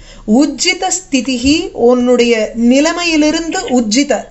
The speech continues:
தன், ந-, த-, ம், உன்னுடைய ஸ்திதியை விட்டு விலகினவனாக இருக்கக்கூடிய நீ, த்வம் பதிஹி, ஈத்ருஷஹா த்வம் பதிஹி, எது நியாயமா செய்ய வேண்டுமோ அந்த நியாயமான பாதையிலிருந்து விலகினவனான நீ எந்த ஒரு பூமிக்கு அரசனாக இருக்கிறாயோ, பதியாக இருக்கிறாயோ,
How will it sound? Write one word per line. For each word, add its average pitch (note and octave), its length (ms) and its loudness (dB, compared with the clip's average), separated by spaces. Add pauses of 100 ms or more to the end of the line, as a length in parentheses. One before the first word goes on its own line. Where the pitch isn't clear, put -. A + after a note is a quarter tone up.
தன், A3+ 220 0
ந-, G#3+ 460 -2
த-, G#3 340 2
ம், G3+ 380 -2
உன்னுடைய G#3 540 2
ஸ்திதியை D#4 640 0
விட்டு C#4+ 320 -6
விலகினவனாக C4 800 0
இருக்கக்கூடிய A#3 840 -4
நீ, A3+ 480 0 (240)
த்வம் A3 640 -2 (400)
பதிஹி, C4+ 540 0
ஈத்ருஷஹா D#4 600 0
த்வம் D4 460 -2
பதிஹி, F#3+ 380 -6 (920)
எது B3 400 0
நியாயமா D#4+ 460 2
செய்ய D4 340 0
வேண்டுமோ D4+ 480 0
அந்த B3+ 280 2
நியாயமான C#4 600 0
பாதையிலிருந்து C#4 760 2
விலகினவனான B3+ 880 2
நீ D#4+ 540 -2
எந்த C4+ 480 0
ஒரு B3+ 200 0
பூமிக்கு C4 680 -2
அரசனாக G#3 560 -2
இருக்கிறாயோ, F#3+ 600 -4
பதியாக A#3 580 0
இருக்கிறாயோ, G3 840 -4